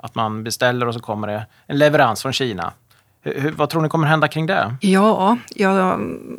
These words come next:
Speaker 2: tror väl att det kommer bli att folk kanske mer har lager hemma, eller företag överlag. Att man försöker att, att hålla, hålla det internt också i Sverige. Att man, eh,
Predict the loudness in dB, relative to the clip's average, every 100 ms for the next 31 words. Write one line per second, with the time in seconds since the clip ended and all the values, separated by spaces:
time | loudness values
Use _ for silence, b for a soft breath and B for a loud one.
0 | -16 -18 -14 0 2 6 6 6 6 4
1 | 0 2 2 2 2 2 2 0 -4 -4
2 | -6 -12 -6 -4 -4 -4 -6 -10 -10 -4
3 | -2 -2 -2 -4 -4 -10 B B B B
4 | B 2 4 6 6 4 2 -2 _ _
5 | b b b b b -4 0 0 2 2
6 | 2 2 -2 -4 -14 _ _ -6 0 2
7 | 2 0 -10 _ B B B B B B
8 | -8 -2 0 0 2 0 0 0 2 4
9 | 2 0 -4 -8 -14 _ _ _ _ _
10 | _ -20 -8 0 4 4 4 0 -2 _
11 | _ _ _ _ _ _ _ 0 2 4
12 | 4 4 4 2 2 0 2 4 4 4
13 | 4 6 4 4 _ _ _ _ -12 -6
14 | -2 0 0 -2